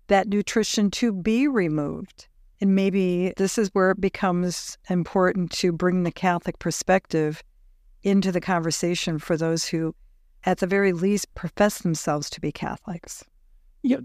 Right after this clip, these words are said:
Speaker 2: and that's, that is true, that there are situations where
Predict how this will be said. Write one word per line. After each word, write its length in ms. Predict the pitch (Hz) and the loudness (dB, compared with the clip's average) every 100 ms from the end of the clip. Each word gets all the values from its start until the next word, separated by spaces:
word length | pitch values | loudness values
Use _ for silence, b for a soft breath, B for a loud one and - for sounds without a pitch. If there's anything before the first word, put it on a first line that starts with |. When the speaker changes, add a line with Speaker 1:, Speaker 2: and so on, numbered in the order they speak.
| - | -2
Speaker 2:
and 260 | 175 151 | 0 2
that's, 260 | 156 160 - | 4 2 0
that 180 | 208 147 | 2 2
is 160 | 131 | 0
true, 180 | - 214 | 0 0
that 160 | 156 123 | 2 0
there 180 | 131 131 | 0 0
are 60 | |
situations 840 | - 147 - 131 131 123 135 123 - | -2 -4 -2 0 0 -2 -2 -2 -2
where 420 | 143 131 131 | -2 0 0